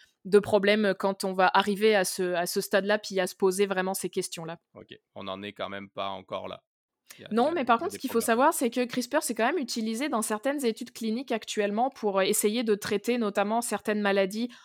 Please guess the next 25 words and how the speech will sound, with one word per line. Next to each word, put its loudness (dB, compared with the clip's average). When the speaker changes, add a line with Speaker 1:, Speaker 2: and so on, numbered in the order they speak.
Speaker 1:
orphelines 4
ou 0
génétiques -2
qui, 0
heu, 4
qui -8
sont -2
responsables -2
de 0
pas -2
mal 0
de -2
décès. -8
Speaker 2:
Ok. -14
Donc, -16
je -20
pense -6
on -14
a -10
pas -12
mal -12
parlé -10
de -18
qué-, -20
qu-, -20